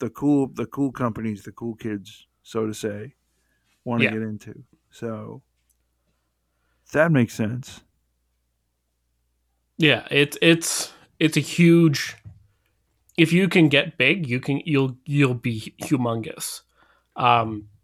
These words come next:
Speaker 1: Right.
Speaker 2: they're com-,
Speaker 1: And
Speaker 2: you know, and it, and a lot of it is driven by these microtransactions. You know, the idea that, you know,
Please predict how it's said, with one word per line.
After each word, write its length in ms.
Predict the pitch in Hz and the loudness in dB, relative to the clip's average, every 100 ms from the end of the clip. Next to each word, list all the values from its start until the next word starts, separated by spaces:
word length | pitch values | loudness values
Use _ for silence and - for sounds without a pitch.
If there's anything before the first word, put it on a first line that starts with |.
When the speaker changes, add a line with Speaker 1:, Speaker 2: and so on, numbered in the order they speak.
| _ | _
Speaker 1:
Right. 400 | 110 110 107 143 _ _ _ - | -6 -6 -8 -16 _ _ _ -14
Speaker 2:
they're 300 | 165 147 131 | 0 2 2
com-, 220 | 151 147 | 4 4
Speaker 1:
And 120 | 160 | 4
Speaker 2:
you 100 | 175 | 2
know, 140 | 143 135 | 4 2
and 160 | 131 - | 0 -2
it, 220 | 165 170 | -2 2
and 120 | 170 | 2
a 80 | 143 | 4
lot 140 | 143 | 4
of 80 | 156 | 4
it 60 | 139 | 0
is 100 | 131 | -2
driven 240 | 135 131 | -2 0
by 100 | 120 | 0
these 140 | 120 120 | 0 0
microtransactions. 1040 | 165 269 - 120 110 113 - - - - | -2 0 -2 -4 -6 -8 -10 -14 -12 -10
You 80 | 143 | -6
know, 120 | 127 | -4
the 160 | 123 120 | -2 -2
idea 300 | 117 123 123 | -2 0 0
that, 200 | 120 120 | 0 -4
you 100 | 131 | -4
know, 240 | 120 113 | -4 -6